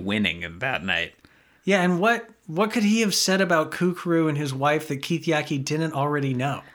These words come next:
Speaker 1: I know. I mean, maybe it's just now kind of like, it's like an unfinished business thing where it's like, while Keith Yackey was alive, he felt th-,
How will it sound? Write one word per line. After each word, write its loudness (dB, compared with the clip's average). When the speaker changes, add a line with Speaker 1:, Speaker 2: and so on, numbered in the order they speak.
Speaker 1:
I -6
know. 0
I 2
mean, 4
maybe 6
it's 0
just 0
now 4
kind -2
of -2
like, 0
it's 0
like 4
an 2
unfinished -2
business -2
thing 0
where 2
it's -2
like, 0
while 2
Keith -2
Yackey 2
was -2
alive, 0
he -8
felt -4
th-, -12